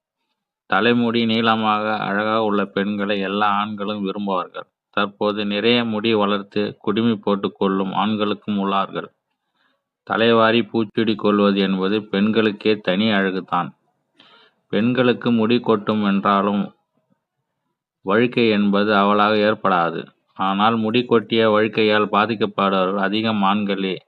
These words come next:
இதனால் பலரின் கேலி பேச்சிற்கும் ஆளாக வேண்டியுள்ளது. சொட்டை, வழுக்கை என்ற பட்டப்பெயர்கள் கிடைப்பதுடன் சிலர் கண் கூசுவதாக கண்ணையும் மூடிக்கொள்வார்கள்.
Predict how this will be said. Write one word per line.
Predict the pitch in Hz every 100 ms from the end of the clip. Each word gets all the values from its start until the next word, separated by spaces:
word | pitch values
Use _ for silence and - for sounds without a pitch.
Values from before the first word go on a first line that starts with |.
| _ 101
இதனால் | 92 98 110 117
பலரின் | 98 101 110 113 101
கேலி | 107 113 113
பேச்சிற்கும் | - 104 101 101 - - 101 107
ஆளாக | 98 107 107 107
வேண்டியுள்ளது. | 101 101 95 87 85 87 - - _ _ - - -
சொட்டை, | - 101 - 113 117
வழுக்கை | 104 107 110 117 113
என்ற | 107 98 98
பட்டப்பெயர்கள் | - 98 117 107 107 101 104 104
கிடைப்பதுடன் | 104 104 104 98 101 101 - _ _ _ _ _ _ _ 110
சிலர் | 107 110 98
கண் | 107 127
கூசுவதாக | - 123 - 110 107 104 113
கண்ணையும் | - 98 113 117 113
மூடிக்கொள்வார்கள். | 110 113 - 101 98 95 90 92